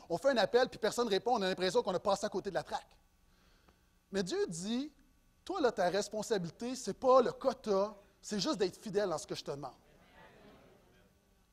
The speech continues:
Et moi, j'ai compris avec les années, à un moment donné, au début, j'avais peur de faire des appels. Et quand tu fais des appels, personne ne lève la main, à la limite, c'est pas moi. Parce que quand le peuple va demander un roi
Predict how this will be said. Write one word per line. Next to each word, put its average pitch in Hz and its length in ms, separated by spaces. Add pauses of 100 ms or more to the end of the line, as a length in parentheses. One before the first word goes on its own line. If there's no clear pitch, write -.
(100)
Et 214 60
moi, 349 160
j'ai 269 120
compris 247 300
avec 240 180
les 202 160
années, 214 120
à 277 40
un - 20
moment 196 200
donné, 196 180
au 262 60
début, 208 180
j'avais 190 240
peur 226 260
de 180 80
faire 180 200
des 165 140
appels. 226 240
Et 185 40
quand 294 160
tu - 140
fais 285 100
des 240 160
appels, 208 280
personne 254 280
ne 233 60
lève 196 80
la 190 100
main, 220 160 (1200)
à 185 80
la 262 100
limite, 247 280
c'est - 140
pas 190 120
moi. 185 240 (380)
Parce 254 280
que - 80
quand 349 220 (120)
le 233 140
peuple 302 240
va 240 60
demander 233 340
un 247 160
roi 254 560